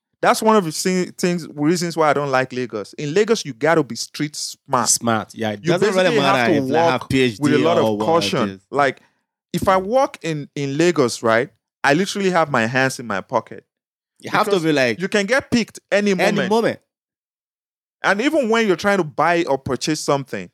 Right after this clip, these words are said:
Speaker 2: You have to
Speaker 1: you
Speaker 2: be
Speaker 1: can get
Speaker 2: really
Speaker 1: cheated
Speaker 2: careful.
Speaker 1: any
Speaker 2: You know, you
Speaker 1: moment.
Speaker 2: know what?
Speaker 1: It doesn't matter
Speaker 2: Do you
Speaker 1: where
Speaker 2: know,
Speaker 1: you
Speaker 2: you,
Speaker 1: are.
Speaker 2: you know what happens to me? I don't, I don't know if I've shared these stories on this podcast, right? When I, the last time I traveled back home, two thousand and fourteen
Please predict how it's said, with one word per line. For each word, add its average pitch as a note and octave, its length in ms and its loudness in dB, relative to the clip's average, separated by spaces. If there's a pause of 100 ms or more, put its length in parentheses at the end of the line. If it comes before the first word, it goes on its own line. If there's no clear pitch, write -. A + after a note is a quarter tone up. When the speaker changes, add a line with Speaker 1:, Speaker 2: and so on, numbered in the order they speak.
Speaker 2:
You B2 100 -8
have D#3 260 -2
to E3 80 -6
Speaker 1:
you D#3 120 0
Speaker 2:
be B2 60 0
Speaker 1:
can A2+ 100 -2
get - 100 -2
Speaker 2:
really - 120 -2
Speaker 1:
cheated - 220 -2
Speaker 2:
careful. G#3+ 180 -2 (100)
Speaker 1:
any G#3 120 2
Speaker 2:
You G3+ 60 0
know, G3+ 60 2
you F#3 60 0
Speaker 1:
moment. F3+ 160 0
Speaker 2:
know A#3+ 100 4
what? A3+ 120 2
Speaker 1:
It A#3 40 2
doesn't B3 240 -4
matter G#3+ 200 2
Speaker 2:
Do G3 80 2
you A3+ 60 0
Speaker 1:
where - 100 2
Speaker 2:
know, F3 60 2
Speaker 1:
you D#3+ 160 0
Speaker 2:
you, - 60 0
Speaker 1:
are. E3 140 2
Speaker 2:
you C#3+ 60 2
know B3 80 2
what G#3+ 160 0
happens F#3 320 -4
to D#3+ 100 -6
me? C#3 100 -2
I B2+ 140 0
don't, E3+ 180 0
I C#3+ 140 2
don't E3+ 120 0
know D#3 60 0
if C#3+ 160 0
I've B2 180 2
shared C#3 220 2
these B2+ 120 -4
stories A2+ 420 -2
on G#2 120 -6
this G#2+ 160 -8
podcast, G#2 460 -6
right? G2+ 220 -10 (200)
When C#3+ 140 -4
I, D3 80 -2 (420)
the B2 120 -6
last D3 160 2
time D3+ 140 -2
I - 20 -4
traveled B2+ 300 -2
back A#2+ 120 2
home, A2 200 -4
two - 120 -14
thousand B2+ 240 2
and A2+ 100 -2
fourteen G2+ 360 -12